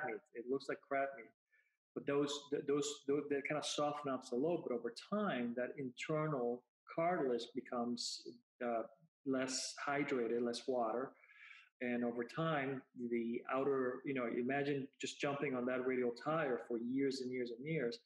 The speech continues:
Those radial fibers start breaking up, they become weaker. And so that's what causes, you know, the bulging discs that we have. Uh, and so, uh, and so that, that's, that's what we're composed of. It's, uh, the vertebra is a bone. The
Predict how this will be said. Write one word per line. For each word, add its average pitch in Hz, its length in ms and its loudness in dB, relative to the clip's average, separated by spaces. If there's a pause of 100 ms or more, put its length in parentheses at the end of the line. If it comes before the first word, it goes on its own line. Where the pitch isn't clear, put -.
(680)
Those 131 240 2
radial 139 240 4
fibers 131 440 0
start - 240 -4
breaking 127 360 0
up, 147 260 2
they 117 140 2
become 120 480 -2 (320)
weaker. 123 600 0
And 117 100 -16
so 120 200 -4
that's 120 220 -2
what 123 120 -2 (120)
causes, 131 520 -2
you 143 100 -6
know, 113 140 -2
the 110 140 -6
bulging 120 320 0 (100)
discs - 540 -4 (100)
that 117 140 -2
we 110 160 -2
have. - 1080 -12
Uh, 113 180 -6
and 117 120 -8
so, 113 460 -2 (400)
uh, 110 280 -4
and - 100 -6
so 135 100 -2
that, 131 200 0
that's, 127 280 -4
that's 131 180 -2
what 143 80 2
we're 131 120 0
composed 120 480 -2
of. 104 220 -6
It's, - 220 -8
uh, 110 80 -4 (120)
the 113 140 -2
vertebra 139 460 2
is 143 120 2
a 151 120 4
bone. 131 260 0 (680)
The 110 60 -6